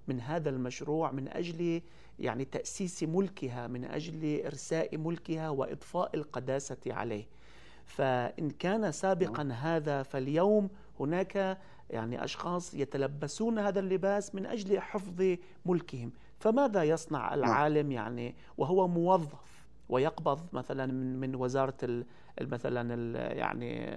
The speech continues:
Speaker 1: آه، ما يسمونها، يعني، وزارة ال-، الوقف وغير ذلك؟ يعني هذه العقدة أو
Speaker 2: أول.
Speaker 1: هذه،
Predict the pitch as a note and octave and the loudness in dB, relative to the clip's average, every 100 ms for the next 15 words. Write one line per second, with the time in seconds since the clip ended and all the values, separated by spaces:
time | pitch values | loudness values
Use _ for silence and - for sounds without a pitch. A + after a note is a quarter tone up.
0 | B2 - - - - - - - - - | -6 -8 -10 -16 -16 -16 -12 -8 -6 -8
1 | - - - - D3 C#3 - C#3 D#3+ C#3 | -8 -10 -12 -4 0 0 -2 -2 0 0
2 | B2+ A#2 A2+ A#2 A#2+ B2 C#3 C3+ B2+ B2+ | 0 -2 -4 -4 -2 2 4 4 2 -2
3 | A#2+ B2+ - C#3 - B2 D3 - - - | -2 -4 -6 -6 -2 4 4 4 -8 -4
4 | A#2+ B2+ B2 A#2+ B2 A2+ - - - - | -2 0 -2 -2 -4 -4 -6 -12 -14 -18
5 | - - C3 B2+ C#3+ A#3 B3 G3 D3 E3+ | -16 -8 -4 -2 4 6 6 4 6 4
6 | - E3 F3+ G3 C3 F#3 G3+ F#3 E3+ D#3 | 4 4 6 6 6 6 6 4 4 2